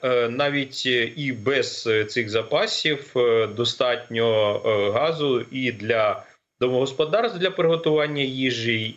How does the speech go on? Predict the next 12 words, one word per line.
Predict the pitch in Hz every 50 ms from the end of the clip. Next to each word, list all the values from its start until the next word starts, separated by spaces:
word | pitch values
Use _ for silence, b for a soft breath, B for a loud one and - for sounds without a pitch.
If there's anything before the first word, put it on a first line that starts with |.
| -
і | - 147 156 170 175 160
для | 123 107 113 127 135 143
теплокомуненерго. | - - 143 127 - 127 123 117 - 127 127 127 131 127 123 123 120 113 104 95 90 92 - - - _ _ _ _ _ _ _ _ _ -
На | 135 143 156 160
жаль, | 143 131 143 160 190 214 214
скоротилося | 202 - - - 160 160 151 156 - 151 143 139 127 - - 123
промислове | 120 - 127 117 120 120 - - 170 190 202 202
виробництво | 180 170 170 170 170 165 160 165 175 165 170 - - - 147 147
в | 147
Україні, | 143 135 - 143 143 143 139 135 135 131 131 123 120
і | 113
тому, | 113 117 113 113 123 143 160 170 165